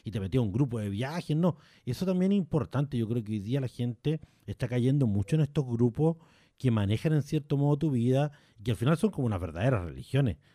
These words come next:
¿ah? Y, y pasa por temas de alimentación, de, de carácter, de todo tipo. O sea, no vamos a dar nombres, pero hay muchos que, que tú los ves en TikTok y son como así verdaderas iglesias. Incluso la, la, el mismo tema de la iglesia, de repente la gente dice, "No, yo no voy a la iglesia".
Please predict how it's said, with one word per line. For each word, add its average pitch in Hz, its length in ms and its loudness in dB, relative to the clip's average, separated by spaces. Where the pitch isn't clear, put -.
¿ah? 110 280 -2
Y, 82 320 -6
y 101 160 -4
pasa 110 300 -4
por 80 160 -10
temas 107 260 -4
de 92 60 -6
alimentación, 98 920 -6
de, 87 720 -4
de 82 120 -10
carácter, 104 640 -4
de 92 120 -6
todo 202 220 4
tipo. 240 180 2
O 104 60 -2
sea, 113 220 -4
no 117 100 0
vamos 113 140 2
a - 20 -2
dar 117 160 4
nombres, 185 360 4
pero 110 120 -2
hay 90 120 -2
muchos 156 440 0
que, 120 240 -2
que 117 240 -4
tú 156 100 4
los 117 160 4
ves 131 140 2
en 135 60 -2
TikTok - 340 -2
y 131 100 0
son 117 180 -4
como 110 160 -4
así 123 160 -4
verdaderas 101 500 -2
iglesias. 175 540 0
Incluso 151 380 0
la, 185 160 0
la, 131 100 2
el 143 240 2
mismo 208 240 4
tema 226 140 2
de 226 60 2
la 214 60 4
iglesia, 214 340 0
de - 20 -2
repente 175 260 -2
la 147 60 -2
gente 165 180 -4
dice, 170 180 -2
"No, 165 140 0
yo 160 100 0
no 151 80 0
voy 135 100 0
a - 20 -2
la 147 80 0
iglesia". 147 220 -2